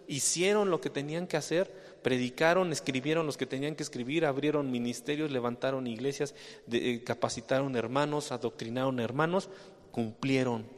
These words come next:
la oración de Jesús. Y la última pregunta, ¿habrá resultado la oración de Jesús eficazmente, fue su oración, con relación a nosotros como iglesia?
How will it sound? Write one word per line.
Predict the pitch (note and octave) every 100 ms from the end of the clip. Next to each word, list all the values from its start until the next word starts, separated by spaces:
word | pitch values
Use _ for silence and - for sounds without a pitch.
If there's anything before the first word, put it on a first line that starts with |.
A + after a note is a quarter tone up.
| -
la | G#2
oración | G2+ - A#2 A2+
de | A2
Jesús. | G#2 - A2+ - - _ _ _ _ - _ _ _
Y | A#2+
la | A#2 A#2
última | B2+ C3 B2+ A#2+
pregunta, | B2 B2 E3+ D#3+ B2+ - - - - - -
¿habrá | G#2+ G#2+ C3+ E3
resultado | F3+ E3+ D#3 C#3 D#3+ D#3+ F3
la | C#3
oración | C3 B2 D3+
de | E3
Jesús | D#3 B2+ - D#3 D3+ -
eficazmente, | A#2+ - A2+ - C#3+ D3 D3 D3 C3+
fue | -
su | C#3
oración, | D3 A#2+ - D3 - - - -
con | A#2+
relación | A2+ G#2+ G#2+ G#2 B2+ C#3
a | C3
nosotros | G#2+ G2 C3 - C3+ -
como | A#2 G#2 G2
iglesia? | G2 A2 A#2+ -